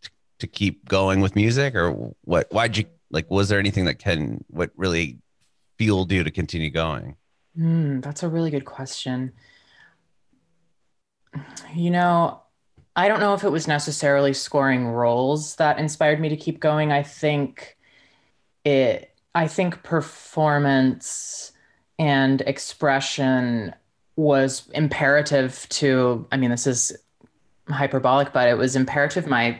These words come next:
Speaker 2: to my survival, you know? It's,
Speaker 1: Mm-hmm.
Speaker 2: it was how I expressed myself. I didn't really have another way to get these feelings out other than to sing them or to perform them, to act them, et cetera.
Speaker 1: Mm-hmm. And your, it sounds like your parents must have been pretty big advocates to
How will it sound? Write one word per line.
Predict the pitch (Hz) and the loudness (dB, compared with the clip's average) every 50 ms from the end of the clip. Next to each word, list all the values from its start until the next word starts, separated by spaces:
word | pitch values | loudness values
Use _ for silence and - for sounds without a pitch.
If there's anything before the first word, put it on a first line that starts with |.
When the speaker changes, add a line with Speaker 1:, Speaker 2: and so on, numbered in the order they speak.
| - - | -10 -6
Speaker 2:
to | - 165 | -4 -4
my | 135 | -2
survival, | 131 - 156 131 131 135 160 190 202 170 135 113 113 123 | -2 -2 -2 0 2 2 2 2 2 2 2 2 2 2
you | 131 135 131 | 2 2 2
know? | 131 123 127 139 | 2 2 4 2
It's, | 147 143 143 - - | 2 2 0 -4 -6
Speaker 1:
Mm-hmm. | - 156 190 214 - - _ | -8 -8 -10 -10 -12 -14 _
Speaker 2:
it | 170 165 | -4 -2
was | 165 - | -2 0
how | - 165 165 165 | 2 4 4 4
I | 160 | 4
expressed | 147 147 - - - 147 143 - - | 2 2 0 0 0 0 0 0 0
myself. | 147 135 - 135 127 135 | -2 0 0 0 0 2
I | 131 | 2
didn't | 135 135 135 | 0 0 0
really | 131 135 131 131 | 2 2 2 2
have | 131 127 135 127 131 127 | 0 0 0 0 0 0
another | 131 127 123 123 117 120 120 | 0 0 0 0 0 0 0
way | 117 113 120 120 120 117 113 110 107 | 0 0 2 2 4 2 2 0 -2
to | - - - 123 117 113 113 110 113 - - _ _ _ _ _ _ - 143 | -6 -4 -4 -2 -2 -2 -4 -4 -8 -12 -16 _ _ _ _ _ _ -10 -4
get | - 139 123 - - | 0 0 0 0 -2
these | 120 117 117 - | -4 -6 -6 -6
feelings | - - 120 113 110 110 110 113 113 - | -4 -2 -2 -2 -2 -2 -4 -4 -2 0
out | 107 107 107 113 - | 0 0 0 0 -2
other | - 110 123 117 | -2 -4 -4 -4
than | 110 110 107 107 117 | -6 -6 -6 -6 -8
to | - 139 | -8 -8
sing | - - - 156 135 127 | -4 -2 0 2 2 2
them | 117 117 120 127 | 2 2 0 0
or | 131 - 117 113 110 110 110 113 - _ _ _ _ _ _ _ _ - | 0 0 -2 -2 -2 -2 -4 -6 -12 _ _ _ _ _ _ _ _ -14
to | - 147 | -12 -10
perform | - 131 117 - - 117 113 113 | -10 -12 -6 -4 -2 0 0 0
them, | 113 113 117 120 | 0 -2 -2 -4
to | - - 113 | -4 -4 -6
act | 113 110 - - - | -6 -6 -8 -10 -6
them, | - 120 117 117 120 131 - | -4 -4 -4 -4 -6 -8 -10
et | - | -10
cetera. | - - 117 117 117 117 | -8 -6 -4 -2 -2 -2
Speaker 1:
Mm-hmm. | 127 127 127 117 - _ _ _ _ _ _ _ - | -2 -2 -4 -8 -12 _ _ _ _ _ _ _ -2
And | - 113 131 131 82 92 | 2 2 2 4 2 2
your, | 120 135 135 | 2 2 2
it | - - - - - | 0 -2 -4 -6 -2
sounds | - 185 196 247 | 0 2 2 2
like | 262 | 2
your | 185 135 | 0 0
parents | - - 123 123 139 156 131 117 | 2 2 2 4 2 2 2 0
must | 113 107 104 - | 0 -2 0 -2
have | 107 92 | -2 0
been | 95 92 90 | 0 0 2
pretty | - 101 90 87 87 | 2 2 2 2 2
big | 71 - 87 85 - | 0 0 -2 0 0
advocates | 71 82 82 65 76 80 - - 78 82 107 - - | 0 0 -2 -4 -6 -4 -2 0 0 0 -2 -6 -6
to | - - 90 76 | -2 -2 -2 -2